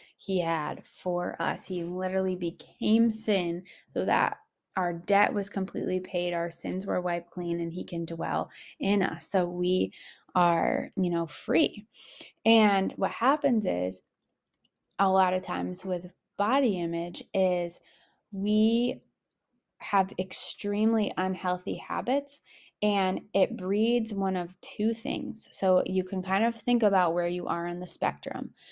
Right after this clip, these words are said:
Number one is pride. So pride is the sin that made the devil the devil, meaning, like, really deep down, you think you're better than God.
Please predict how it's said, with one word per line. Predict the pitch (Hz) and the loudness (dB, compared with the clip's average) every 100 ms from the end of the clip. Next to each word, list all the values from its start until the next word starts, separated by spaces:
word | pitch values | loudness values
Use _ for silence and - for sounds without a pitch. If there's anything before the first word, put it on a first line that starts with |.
| - _ | -20 _
Number | 202 208 214 214 | 0 4 4 4
one | 202 208 240 | 2 2 4
is | 247 247 | 2 0
pride. | - 190 - 76 - - _ _ - - _ | -10 -8 -4 -2 -2 -6 _ _ -20 -20 _
So | - 208 196 | 2 4 4
pride | - 185 190 233 262 | 2 4 6 6 8
is | 262 254 | 6 4
the | 240 | -2
sin | 214 196 196 | 0 -2 0
that | 185 175 | 0 0
made | 180 180 | -2 -2
the | |
devil | 175 175 180 190 | 0 2 0 -2
the | 196 | 2
devil, | 190 165 - 185 | 2 4 0 -2
meaning, | 190 180 180 180 | -4 -2 -2 -4
like, | 180 175 - 208 | -4 -6 -8 -10
really | 185 202 226 | -2 2 2
deep | 202 190 190 | 2 0 -2
down, | 175 170 190 208 190 | -2 0 0 0 -2
you | 175 185 196 196 196 | -4 -2 -2 -2 -6
think | - - 170 247 254 - - | -10 -4 2 2 0 -8 -4
you're | 190 185 | 0 0
better | 175 170 170 | 2 0 0
than | 170 175 | -2 -4
God. | 170 170 156 - | -2 0 0 -2